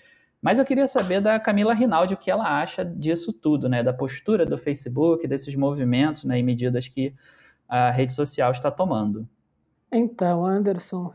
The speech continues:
Speaker 2: e pra quem tá nos ouvindo também, eu acredito que o Facebook, ele tá, é, simplesmente indo na direção da nossa realidade digital, né? Eu tenho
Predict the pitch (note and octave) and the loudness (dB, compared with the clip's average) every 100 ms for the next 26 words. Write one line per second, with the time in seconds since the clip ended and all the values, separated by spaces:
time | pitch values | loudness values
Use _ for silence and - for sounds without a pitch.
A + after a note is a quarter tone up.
0 | - F#3 F3+ F3 F#3 F#3+ G#3 F#3 F#3 E3 | -6 0 0 0 -4 -2 -2 -2 -4 -2
1 | G#3 G3+ G3 F#3 G#3 A3 - - _ - | -2 -2 -4 -2 -2 -4 -10 -20 _ -2
2 | A#3+ B3 G#3+ B3 C4+ - A3+ A3+ B3 A3+ | -2 0 0 -2 -4 -4 -6 -4 -4 -6
3 | F3 F#3 A3+ - G4+ G3+ G#3 G#3 G#3 G3 | -6 -4 -4 -6 -4 -2 -2 -4 -2 0
4 | A3+ B3 - _ - - _ _ - G3+ | 0 -2 -6 _ -20 -20 _ _ -4 0
5 | F#3+ F#3 F#3 - - - C4 C4+ A3 G3 | 2 0 -2 -6 -14 -4 0 2 0 2
6 | G3 B3 - C#4+ D4+ _ _ _ _ - | 0 -2 -4 -6 -6 _ _ _ _ -2
7 | A#3+ B3+ A3 F#3 G#3+ - G3+ F#3+ A#3+ C#4 | 0 0 2 0 0 -2 -4 -2 -2 -6
8 | - B3 A3+ G#3 F#3+ G#3+ - A3+ G#3+ G#3 | -10 -4 -2 0 -2 -4 -4 0 0 0
9 | G#3 G3+ _ - A3+ A3 G3 G3+ G3 G3 | -2 -6 _ 0 2 2 0 -2 -4 -4
10 | C4 E3 C#3 D3 E3 G#3 A3+ - _ _ | -4 -4 -6 -8 -6 -6 -8 -14 _ _
11 | _ - G#3+ G#3 A#3 B3+ B3+ A#3 G#3+ | _ -6 -4 0 0 2 2 2 2